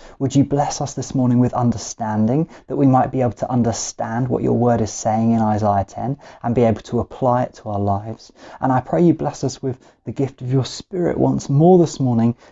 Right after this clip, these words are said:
that he might come, that he might change us, that we might be more Christ-like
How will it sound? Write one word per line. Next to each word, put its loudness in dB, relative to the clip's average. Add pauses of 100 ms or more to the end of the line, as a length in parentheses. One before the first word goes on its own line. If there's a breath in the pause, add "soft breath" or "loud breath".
that -2
he 4
might 2
come, -6 (220 loud breath)
that -14
he 0
might 0
change 0
us, -6
that -10
we 2
might 2
be -2
more 2
Christ-like -4